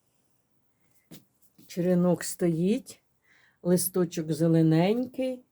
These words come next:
не пов'яли у водиці. О. Ось і гібіскуси, скільки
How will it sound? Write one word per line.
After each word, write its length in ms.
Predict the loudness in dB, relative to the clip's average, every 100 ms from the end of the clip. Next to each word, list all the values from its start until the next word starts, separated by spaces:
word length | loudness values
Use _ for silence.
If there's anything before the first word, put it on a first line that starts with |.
| _
не 180 | -4 -4
пов'яли 880 | -2 -2 0 2 4 4 0 0 -2 -6 _ _ _ _ _ _ _
у 100 | -2
водиці. 920 | 2 2 2 0 -2 -8 -6 -4 -4 -8 _ _ _ _ _ _ _ _ _
О. 360 | -8 -6 -6 -8 _ _ _ _ _ _ -20 _ _ _ _ _ _ _ _ _ _ _ _ _ _ _ -16
Ось 280 | -12 -10 -4
і 80 |
гібіскуси, 920 | 0 0 0 -2 -4 -6 -14 -10 -10 -10 _ _ _ _ _
скільки 760 | -20 -20 -8 -4 -4 -4 -6